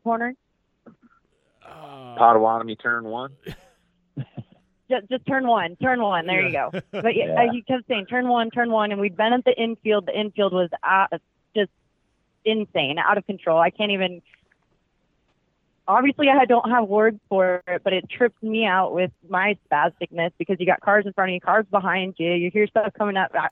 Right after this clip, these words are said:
Speaker 1: I feel
Speaker 3: Yeah.
Speaker 1: like I'm missing something. I've got fomo on the track. I couldn't even imagine being in the car.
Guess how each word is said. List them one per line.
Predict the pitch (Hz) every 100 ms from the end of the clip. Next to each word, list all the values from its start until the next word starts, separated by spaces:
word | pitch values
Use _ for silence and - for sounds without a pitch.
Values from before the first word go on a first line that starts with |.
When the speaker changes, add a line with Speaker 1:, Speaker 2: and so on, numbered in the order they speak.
| -
Speaker 1:
I | 208
feel | 254
Speaker 3:
Yeah. | 247
Speaker 1:
like | 226
I'm | 208 202
missing | 240 202 185
something. | 180 175 180
I've | 180
got | 185 -
fomo | 226 226 202 185 -
on | 202 196
the | 170
track. | - 214 160 -
I | 170
couldn't | 214 214
even | 190
imagine | 180 180 180 175 165
being | 165 170
in | 156
the | 147
car. | 196 220 - -